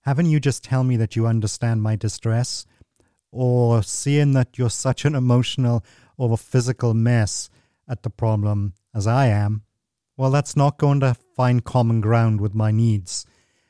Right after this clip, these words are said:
and offer up a much-needed resolution.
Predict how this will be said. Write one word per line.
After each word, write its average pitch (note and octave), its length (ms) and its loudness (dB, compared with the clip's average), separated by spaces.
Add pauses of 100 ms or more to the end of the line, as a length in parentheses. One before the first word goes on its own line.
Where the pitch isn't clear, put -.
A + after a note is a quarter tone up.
(260)
and A2+ 300 0
offer A2+ 340 0
up - 240 -4 (120)
a B2 80 -6
much-needed A2 720 -2
resolution. G2+ 760 -2